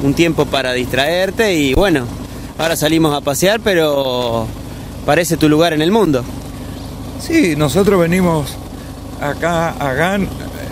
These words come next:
Speaker 2: y hace más de treinta y cinco años que tenemos la quintita ahí, ¿no es cierto? Y...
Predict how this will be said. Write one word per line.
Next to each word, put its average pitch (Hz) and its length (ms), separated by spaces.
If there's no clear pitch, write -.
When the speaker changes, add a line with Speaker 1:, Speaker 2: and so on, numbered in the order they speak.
Speaker 2:
y 143 120
hace 143 240
más 143 160
de 156 100
treinta 131 320
y 113 40
cinco 143 360
años 139 260
que 117 100
tenemos 135 360
la 131 140
quintita 139 480
ahí, 196 260
¿no 175 80
es 160 80
cierto? 202 460
Y... 135 260